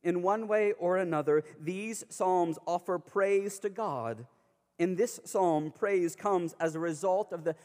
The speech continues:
deliverance of God that we find at the end of this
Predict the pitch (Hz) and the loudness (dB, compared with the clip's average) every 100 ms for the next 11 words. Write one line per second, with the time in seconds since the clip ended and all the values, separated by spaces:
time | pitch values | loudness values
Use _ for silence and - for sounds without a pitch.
0 | - 185 185 202 208 226 233 233 - - | -2 0 4 4 2 2 2 0 -4 0
1 | 190 165 190 185 180 180 175 170 180 - | 0 2 2 4 4 2 0 -4 -10 -2
2 | 175 170 170 160 160 170 - 160 160 156 | 0 2 0 -2 -4 -8 -8 -6 -4 -4
3 | - 147 135 135 131 | -4 -6 -2 -6 -6